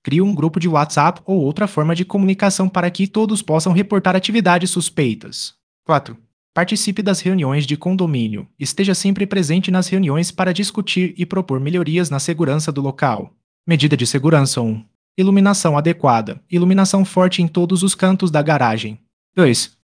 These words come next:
Câmeras de vigilância. Monitoramento constante para dissuadir criminosos. Três. Controle de acesso. Restrição de entrada apenas para moradores autorizados.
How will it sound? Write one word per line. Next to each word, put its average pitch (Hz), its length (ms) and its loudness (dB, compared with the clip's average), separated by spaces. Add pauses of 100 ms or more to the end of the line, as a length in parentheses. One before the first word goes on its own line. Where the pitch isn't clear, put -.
(120)
Câmeras 190 300 4
de 165 100 2
vigilância. 151 680 2 (100)
Monitoramento 156 680 2
constante 170 500 0
para 160 200 2
dissuadir 175 420 4
criminosos. 147 840 0 (320)
Três. 165 440 2 (280)
Controle 190 420 0
de 156 100 0
acesso. 135 640 -4
Restrição 175 560 -2
de 185 100 0
entrada 170 380 0
apenas 190 400 0
para 185 220 0
moradores 170 500 2
autorizados. 147 920 -2